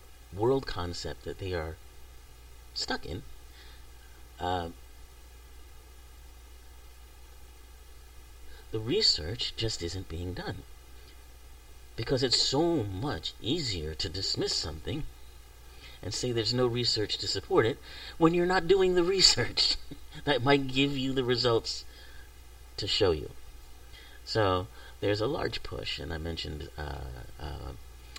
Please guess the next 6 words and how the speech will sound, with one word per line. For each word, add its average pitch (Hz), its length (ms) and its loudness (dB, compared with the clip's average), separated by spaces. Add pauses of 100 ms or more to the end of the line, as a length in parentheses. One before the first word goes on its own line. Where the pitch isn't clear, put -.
(220)
uh, 73 340 -6 (380)
the, 78 460 -6
uh, - 840 -10
uh, 67 460 -12
Noetics 82 420 -4
Institute 80 560 -8